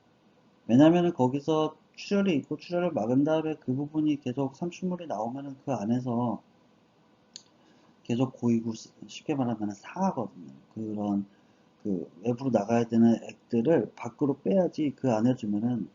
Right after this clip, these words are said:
나중에 염증 생기고, 어, 폐혈증이나 다른 문제가 생길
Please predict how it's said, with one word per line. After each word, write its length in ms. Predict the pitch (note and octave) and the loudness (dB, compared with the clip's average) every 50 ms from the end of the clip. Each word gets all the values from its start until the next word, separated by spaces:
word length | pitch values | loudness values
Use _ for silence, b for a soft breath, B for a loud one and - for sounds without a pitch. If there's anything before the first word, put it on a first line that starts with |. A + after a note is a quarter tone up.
| _ - | _ -14
나중에 300 | F#2 F#2 G2 G2 F#2 F2+ | -12 -8 -6 -4 -4 -4
염증 340 | F2+ F#2 G#2 - - C#3 C3 | -4 -6 -6 -4 -2 -2 -2
생기고, 680 | C3 C3 B2 A2 G#2+ G2+ G2 - G2+ G2+ A2 A2 G2+ G2 b b b b b b b b b _ _ - | 0 -2 -2 -4 -6 -12 -18 -18 -20 -18 -18 -20 -20 -20 b b b b b b b b b _ _ -20
어, 180 | - - - - - | -18 -18 -18 -18 -12
폐혈증이나 600 | - - D3+ D3+ - - C3 B2+ A#2 A2+ A2 G#2 | -8 -6 -6 -6 -2 0 2 4 4 4 2 0
다른 260 | - G2+ G2+ G2+ G2 | -4 -8 -10 -10 -10
문제가 280 | F#2 F#2 E2+ F#2+ F#2 F#2 | -12 -12 -12 -12 -12 -12
생길 240 | G2 A2+ A#2+ A#2+ | -12 -14 -14 -16